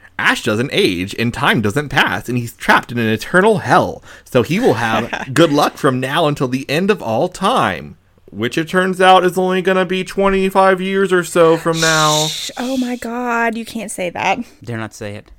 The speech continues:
Speaker 1: All right. And then the episode's over. The G S ball is saved. I'm sure it's very important. The end.
Speaker 3: Do you think, like, that water ever gets really polluted?
Speaker 2: No.
Speaker 1: Well, apparently the Quagsire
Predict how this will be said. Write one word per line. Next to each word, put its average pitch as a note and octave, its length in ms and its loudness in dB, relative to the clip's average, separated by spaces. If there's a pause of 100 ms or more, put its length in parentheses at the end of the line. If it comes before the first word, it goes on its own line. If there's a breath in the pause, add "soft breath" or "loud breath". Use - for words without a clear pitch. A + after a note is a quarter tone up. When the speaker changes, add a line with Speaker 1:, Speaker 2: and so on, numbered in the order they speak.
(140)
Speaker 1:
All F#2 160 -2
right. G#2+ 320 0 (200)
And A2+ 180 2
then C3 100 2
the D3 160 2
episode's A#2 560 0 (140)
over. F2+ 680 -4
The G#2 80 -6
G A#2 240 0
S B2+ 160 -2
ball B2 300 2
is A2+ 100 -4
saved. D#2+ 480 -10
I'm G#2 160 -4
sure A#2+ 340 0
it's A2 120 -4
very G2+ 340 0
important. F2 540 -10 (320)
The G#2+ 240 -4
end. E2 320 -10 (180)
Speaker 3:
Do B2+ 100 -6
you A#3+ 80 -6
think, D4 260 -6
like, D#3 180 -10
that C3+ 120 -6
water C#3 220 -4
ever B2+ 180 -2
gets A#2+ 180 -10
really A#2+ 140 -6
polluted? A2 640 -6 (240)
Speaker 2:
No. C4+ 160 2
Speaker 1:
Well, E4+ 120 6
apparently A3+ 320 4
the - 120 0
Quagsire A#2 800 -2